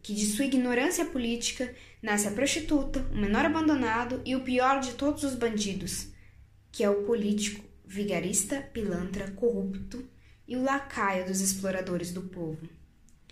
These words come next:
De tudo isso, vemos o cenário político de diversos lugares, tempos e circunstâncias diferentes. Esse cenário só existe pois no-, pois nós não nos permitimos conhecer e fazer a arte política.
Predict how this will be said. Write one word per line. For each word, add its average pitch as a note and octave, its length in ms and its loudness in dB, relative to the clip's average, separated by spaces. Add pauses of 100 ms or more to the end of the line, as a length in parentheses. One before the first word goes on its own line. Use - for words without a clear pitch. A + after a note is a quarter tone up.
(400)
De G#3 140 -4
tudo C4 340 4
isso, G#3+ 480 -2 (300)
vemos G#3 300 4
o G#3 40 4
cenário G3+ 460 0
político F#3 640 -4
de F3+ 140 -2
diversos F#3 540 0
lugares, A3+ 680 2
tempos A3 440 0
e A3 60 -2
circunstâncias F#3 800 -4
diferentes. - 680 -4 (680)
Esse C#4 200 4
cenário D#4+ 380 6
só F4+ 260 2
existe G#3 800 0 (400)
pois A3+ 200 0
no-, G#3+ 320 0 (180)
pois B3+ 160 0
nós C4 240 -2
não E4 200 4
nos E4+ 180 0
permitimos C#4+ 640 4
conhecer D4 800 2
e D4+ 60 2
fazer D4+ 380 2
a D#4 80 2
arte F#3 300 -2
política. D#3+ 600 -6